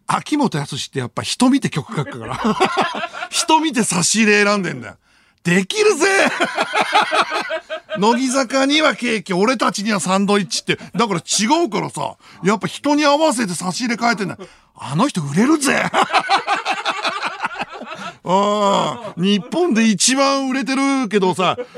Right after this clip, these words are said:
この時間のサンドイッチ嬉しくない？<laughs> で、それをシーエム中福田とはしゃいでたの。「いや、マジかよ、サンドイッチだぜ」っつって。「朝ごはんだし、つまみにもなるぜ」っていう。<laughs> えー、っていうですね、さすがだなーっていう。あ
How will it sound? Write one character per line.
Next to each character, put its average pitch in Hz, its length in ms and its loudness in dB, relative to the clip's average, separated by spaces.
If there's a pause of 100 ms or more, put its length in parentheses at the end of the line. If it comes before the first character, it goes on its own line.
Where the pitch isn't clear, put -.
(160)
こ 214 180 4
の 311 140 4
時 330 120 -6
間 370 180 2
の 311 80 2
サ 240 180 2
ン 285 40 2
ド 320 80 2
イ 262 40 2
ッ - 20 -2
チ - 80 -6
嬉 208 220 4
し - 80 -2
く 311 100 -4
な 302 180 2
い？ 208 80 -12
<laughs> - 1700 -2
で、 240 100 -4
そ 202 180 -2
れ 254 100 2
を 240 80 2
シ - 160 -2
ー 208 80 0
エ - 20 0
ム 220 80 -4
中 196 120 -4
福 214 160 -6
田 202 100 2
と 160 60 -6
は 156 120 -2
し 147 60 -4
ゃ 190 40 2
い 196 60 0
で 185 100 4
た 160 100 0
の。 110 120 -6 (300)
「い 165 40 0
や、 185 120 2
マ 226 220 4
ジ 302 140 -4
か 269 120 0
よ、 - 80 -2
サ 190 200 0
ン 302 60 -2
ド 403 80 4
イ 370 40 4
ッ 311 40 -4
チ - 100 -8
だ 269 120 0
ぜ」 185 100 0 (300)
っ 311 60 -10
つ - 120 -14
っ - 40 -14
て。 - 80 -14 (640)
「朝 196 360 0
ご 339 120 2
は 269 160 4
ん 294 40 -2
だ 240 120 2
し、 202 180 -8 (180)
つ - 180 -6
ま 269 180 4
み 381 100 -6
に 320 80 -2
も 247 120 0
な 214 140 2
る 208 120 -2
ぜ」 165 160 0
っ - 20 -8
て - 160 -4
い 175 60 6
う。 - 60 -2
<laughs> 320 100 2 (1700)
え 143 340 -2
ー、 123 40 -6
っ - 20 -8
て 139 100 -8
い 135 180 2
う - 20 0
で 98 60 -8
す - 120 -16
ね、 110 300 -2
さ 123 220 -10
す - 300 -8
が 185 160 0
だ 185 160 2
な 180 320 4
ー - 20 -4
っ - 100 -20
て - 80 -8
い 110 160 -4
う。 98 200 -10
あ 117 1000 0